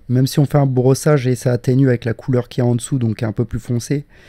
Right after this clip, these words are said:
Mais avec un peu plus de blanc, euh, c'est, c'est un peu plus sympa, je trouve. Et donc pareil, on, on va venir l'appliquer. Donc là, je viens commencer. Donc là, l'avantage, c'est qu'il a un peu la bouche ouverte, donc j'arrive à rentrer la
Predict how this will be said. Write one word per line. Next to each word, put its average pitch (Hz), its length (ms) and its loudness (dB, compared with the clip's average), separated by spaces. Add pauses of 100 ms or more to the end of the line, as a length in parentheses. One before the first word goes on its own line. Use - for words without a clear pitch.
(400)
Mais 123 120 2
avec 120 220 2
un 135 80 2
peu 135 140 0
plus 135 260 -2
de 135 120 4
blanc, 139 360 2
euh, 113 200 0
c'est, 110 500 -6
c'est - 200 -6
un 117 80 0
peu 131 120 -2
plus - 180 -10
sympa, 135 340 0
je - 80 -6
trouve. 143 280 -2 (1000)
Et 123 100 0
donc 120 160 4
pareil, 135 420 6
on, 190 180 -6 (300)
on 123 80 2
va 120 80 4
venir 131 180 4
l'appliquer. 135 600 4 (2000)
Donc 127 140 -6
là, 147 140 4
je 135 60 2
viens 135 120 2
commencer. 135 520 2
Donc 151 180 2
là, 190 100 6
l'avantage, 165 480 2
c'est 135 80 -6
qu'il 139 200 0
a - 20 2
un 131 60 0
peu - 100 -2
la 147 100 0
bouche 135 220 -4
ouverte, 165 180 0
donc 120 160 0
j'arrive 123 220 -2
à - 20 -2
rentrer 123 380 -2
la 120 120 -2